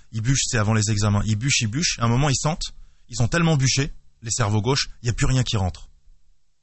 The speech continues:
Il se passe plus rien dans le cerveau. Je leur dis, quand c'est comme ça, en fait, t'es comme Rocky, en fait, tu sens plus rien, t'as plus mal et tout, mais t'es plus capable de rien faire. Quand c'est comme ça, tu laisses tes cours, tu fermes tout. Tu prends un ticket de cinéma, tu vas voir Avengers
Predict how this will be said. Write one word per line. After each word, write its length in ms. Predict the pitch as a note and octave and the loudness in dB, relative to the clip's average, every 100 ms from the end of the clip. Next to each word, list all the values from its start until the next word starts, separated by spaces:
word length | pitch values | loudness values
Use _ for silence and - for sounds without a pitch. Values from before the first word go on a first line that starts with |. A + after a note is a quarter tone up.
| - | -16
Il 40 | |
se 40 | - | -6
passe 160 | - - | -4 -2
plus 80 | D#3 | 0
rien 180 | D3+ C3 | 2 2
dans 100 | G#2 | 2
le 40 | |
cerveau. 320 | - F#2 F2 - _ - - - - _ _ | 0 -4 -6 -12 _ -20 -20 -20 -20 _ _
Je 140 | G#2 A#2 | -4 0
leur 80 | A#2+ | 0
dis, 100 | C#3+ | 0
quand 140 | C#3 | 0
c'est 160 | - B2 | 0 0
comme 180 | G#2 | 0
ça, 260 | G2 C#3+ D#3 - - - | 2 0 -2 -14 -20 -18
en 60 | G2+ | -6
fait, 220 | D3+ - | -4 -2
t'es 100 | A#2 | -2
comme 180 | C#3 B2+ | 0 2
Rocky, 320 | B2+ A#2 C3+ | 2 0 -2
en 60 | G2+ | -2
fait, 160 | G2+ | -4
tu 120 | - | -4
sens 180 | - G#2+ | -2 -2
plus 140 | - A#2 | 0 0
rien, 200 | B2+ A2+ | 2 0
t'as 140 | G2 | -2
plus 140 | - | -2
mal 180 | G#2 B2 | 0 2
et 60 | G2+ | 0
tout, 120 | C#3 | 0
mais 160 | A2+ F2+ F#2 | 0 0 -2
t'es 160 | - | -8
plus 160 | - G#2+ | -14 -6
capable 320 | G#2+ B2 A2+ | -2 0 0
de 60 | G2 | 2
rien 180 | G#2 G#2 | 0 0
faire. 160 | F#2+ - - - - - - | -6 -14 -20 -20 -20 -14 -2
Quand 120 | D#3 | 0
c'est 160 | - D3 | 2 0
comme 160 | A2+ | 0
ça, 140 | - - | 0 -2
tu 160 | - | -2
laisses 160 | A2+ A2+ | -2 -2
tes 120 | G2+ | -6
cours, 180 | - G2+ - | -10 -18 -16
tu 100 | A2+ | -6
fermes 320 | C3 B2 A#2 | -2 0 0
tout. 160 | F#2+ - - _ - - - | -4 -14 -20 _ -20 -20 -20
Tu 80 | - - | -2 2
prends 160 | D#3+ | 4
un 60 | D#3+ | 2
ticket 260 | C3+ C3 | 0 -2
de 60 | C3+ | -2
cinéma, 440 | - A#2 F#2+ A2 | -2 0 2 2
tu 120 | - G#2 | 0 0
vas 60 | |
voir 200 | F#2 G#2 | 2 2
Avengers 580 | G2+ F#2+ G2+ F#2+ G2+ A2 | 2 0 -2 0 2 2